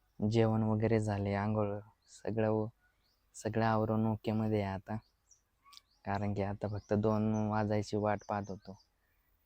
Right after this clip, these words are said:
म्हणलं थोडं जेवण केलं, म्हणलं आता थोडं फिरावं म्हटलं. आज काय कुठं गेलोच नाही सकाळपासून, तर बोर झालतं घरामध्ये आणि करमत पण नव्हतं. कसं, हे दुपारचे पेपर जर असले ना मित्रांनो,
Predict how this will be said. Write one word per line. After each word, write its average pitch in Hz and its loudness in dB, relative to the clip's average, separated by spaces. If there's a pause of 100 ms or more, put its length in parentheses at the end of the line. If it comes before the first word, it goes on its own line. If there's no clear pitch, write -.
(160)
म्हणलं 104 -6
थोडं 98 -4
जेवण 101 2
केलं, 104 2
म्हणलं 98 -4
आता 92 -8
थोडं 98 -8 (120)
फिरावं 107 -2
म्हटलं. 104 -6 (880)
आज - -6
काय 101 2
कुठं 117 2
गेलोच 113 4
नाही 117 2
सकाळपासून, 101 -6
तर 104 -4
बोर 110 4
झालतं 104 -4
घरामध्ये 101 -4 (760)
आणि 98 -2 (120)
करमत 107 2 (100)
पण 104 0
नव्हतं. 104 -4
कसं, 107 -4 (1120)
हे - -2
दुपारचे 120 4
पेपर 120 4
जर 117 2
असले 113 -2
ना 101 0
मित्रांनो, 98 -4